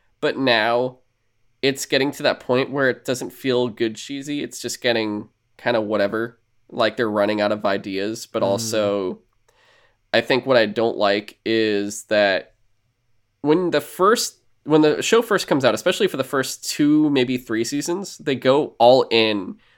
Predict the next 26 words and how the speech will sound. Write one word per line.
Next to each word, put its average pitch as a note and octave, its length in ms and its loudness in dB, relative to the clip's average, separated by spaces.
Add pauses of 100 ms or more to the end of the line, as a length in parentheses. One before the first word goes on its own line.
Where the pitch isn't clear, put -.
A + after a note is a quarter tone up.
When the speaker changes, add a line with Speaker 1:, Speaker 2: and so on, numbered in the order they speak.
Speaker 1:
with C3 180 -2
all B2 100 6
these A2 200 -2
heroes. - 500 -6
They're A#2+ 160 -2
like, A2 300 0 (420)
"Yo, C3+ 320 6
we A#2+ 140 0
have B2 120 4
all B2+ 200 2
the B2+ 80 -2
heroes C3 440 2
and A2+ 120 -2
villains B2+ 360 4
and B2+ 80 -4
stuff. B2 300 -2
You A#2+ 60 0
have G#2 80 -6
Captain A#2 400 0
Cold, A2 420 0
you A2+ 80 -2
have G2+ 140 -6
Hot A#2 260 2
Streak, - 540 -8
you A#2+ 100 -4
have A2 540 0